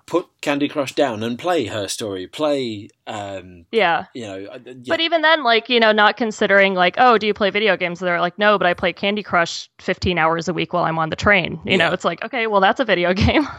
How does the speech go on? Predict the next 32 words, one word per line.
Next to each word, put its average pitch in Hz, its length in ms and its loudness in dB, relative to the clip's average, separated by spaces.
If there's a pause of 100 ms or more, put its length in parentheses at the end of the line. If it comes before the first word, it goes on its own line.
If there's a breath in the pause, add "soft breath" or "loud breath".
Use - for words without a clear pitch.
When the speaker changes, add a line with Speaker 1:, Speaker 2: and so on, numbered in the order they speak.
(640 loud breath)
Speaker 2:
Like, 226 140 4
this 233 160 2
idea 214 320 6
that, 202 160 2
like, 180 220 2
"Oh, 214 140 4
that's 190 200 0
not 175 160 2
a 170 60 -2
real 165 160 0
game," 165 340 -2
or 151 60 -6
"It's 160 180 -8
not 160 200 -2
this," 160 220 -6
you 170 80 -8
know, 156 120 -6
because 165 240 -10
it's, 165 160 -8
like, 165 100 -2
casual 160 400 -2
mobile 185 320 2
stuff. - 300 -2
But - 160 2
yeah, 214 140 6
like 175 160 2
you're 180 100 -2
saying, 190 300 2
it's 160 120 -8
like, 175 160 -4
it's 190 140 -10
not 196 280 4